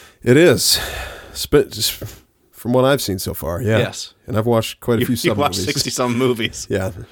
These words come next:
Speaker 1: I've seen a lot. This is one of the cool ones.
Speaker 2: It is.
Speaker 1: Uh, but then they also,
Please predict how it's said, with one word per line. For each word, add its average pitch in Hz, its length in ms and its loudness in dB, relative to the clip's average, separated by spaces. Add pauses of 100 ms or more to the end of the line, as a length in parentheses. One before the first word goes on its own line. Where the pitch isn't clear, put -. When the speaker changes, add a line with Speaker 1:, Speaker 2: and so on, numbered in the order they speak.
Speaker 1:
I've 113 120 0
seen 131 200 4
a 113 40 4
lot. 117 500 2 (460)
This 104 220 -2
is 110 80 -4
one 117 120 4
of 113 60 2
the 104 60 0
cool 95 220 -2
ones. 82 280 -10
Speaker 2:
It 107 60 -4
is. 101 300 -6 (720)
Speaker 1:
Uh, 101 220 0 (480)
but 120 200 2
then 160 140 4
they 139 100 6
also, 120 600 4